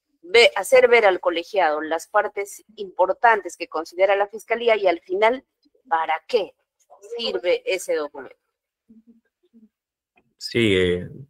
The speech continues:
Speaker 2: de, en todo caso, ya puedo empezar para indicarle, bueno, que me está apoyando para que comparte el documento.
Speaker 1: Sí, por favor, ya empezamos.
Speaker 2: Ya, a ver,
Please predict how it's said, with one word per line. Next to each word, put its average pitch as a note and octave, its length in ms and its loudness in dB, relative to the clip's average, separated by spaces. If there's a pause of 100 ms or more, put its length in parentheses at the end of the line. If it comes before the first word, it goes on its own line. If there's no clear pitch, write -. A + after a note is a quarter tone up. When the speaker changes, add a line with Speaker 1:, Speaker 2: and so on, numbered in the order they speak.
(120)
Speaker 2:
de, G#2+ 300 -6
en G2+ 140 -8
todo A#2+ 180 0
caso, C3 280 0
ya B2+ 140 2
puedo C3+ 180 2
empezar B2+ 320 -4
para B2 180 -2
indicarle, A#2+ 580 -2
bueno, F#2+ 300 -12
que - 80 -20
me F#2+ 80 -12
está - 180 -6
apoyando A#2+ 440 0
para G#2 140 -4
que G2 100 -4
comparte G2 420 -6
el G#2 60 -8
documento. G2+ 600 -8 (240)
Speaker 1:
Sí, D4 200 -4
por A3+ 240 -4
favor, D3 300 -2
ya F3+ 200 -8
empezamos. G#3+ 600 -8
Speaker 2:
Ya, F3+ 60 -6
a - 20 -4
ver, F3 200 -8